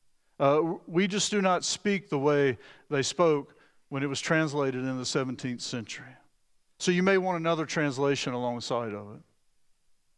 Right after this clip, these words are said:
If you're thinking of purchasing a new Bible, I would urge you to purchase a study Bible.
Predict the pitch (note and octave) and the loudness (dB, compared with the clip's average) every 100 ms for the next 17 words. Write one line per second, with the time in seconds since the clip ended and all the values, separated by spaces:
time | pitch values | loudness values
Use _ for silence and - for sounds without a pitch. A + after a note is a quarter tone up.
0 | - - - E3+ F3+ G#3 G#3+ F#3+ - A3 | -16 -4 0 2 2 0 0 -2 0 0
1 | A#3+ G#3 A3+ G#3 G3 G#3 F#3+ G#3+ A3+ A3+ | 0 -4 -2 -2 0 0 4 4 4 0
2 | G3+ E3 F#3 F3+ G3 E3 F3 F3+ F#3+ F#3 | 0 2 0 0 -2 -2 -4 2 0 2
3 | D#3+ E3 - A3 G3+ D#3 C3+ A#2+ A2+ | -4 -4 0 2 2 2 2 2 -2